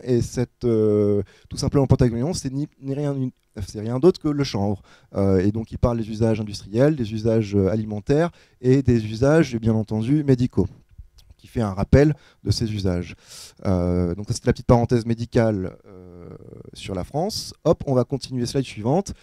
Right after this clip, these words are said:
Euh, sur l'usage récréatif, où là, on, c'est le club des Hachichins, donc dix-neuvième siècle, euh, sur, euh, donc Théophile Gautier et Jacques-Joseph Moreau de Tours, qui étaient les instigateurs de ce club,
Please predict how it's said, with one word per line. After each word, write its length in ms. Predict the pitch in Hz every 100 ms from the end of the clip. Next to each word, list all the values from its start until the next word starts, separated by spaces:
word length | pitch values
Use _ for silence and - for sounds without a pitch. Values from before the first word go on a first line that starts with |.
| _ _ -
Euh, 240 | 117 107 107
sur 240 | - 156
l'usage 260 | 131 131 113
récréatif, 720 | 117 - 110 - 175 220 -
où 180 | 127 120
là, 180 | 135 131
on, 120 | 110
c'est 120 | -
le 120 | 104
club 180 | - 127
des 100 | 113
Hachichins, 540 | 104 - 104 151 185 214 _ _ -
donc 100 | 104
dix-neuvième 380 | 117 139 113 104
siècle, 460 | - 160 202 - - _ _ -
euh, 720 | 104 104 98 95 95 92 92
sur, 520 | - - 143 139 123
euh, 260 | 110 104 98
donc 220 | 107 -
Théophile 320 | 131 127 143
Gautier 400 | 131 - 143 135
et 40 | 113
Jacques-Joseph 720 | 120 120 117 107 107 117 117
Moreau 200 | 113 113
de 80 | 117
Tours, 240 | - 123
qui 120 | -
étaient 120 | 104 110
les 140 | 107
instigateurs 500 | 120 123 120 123 120
de 100 | 104
ce 140 | -
club, 380 | 101 139 165 180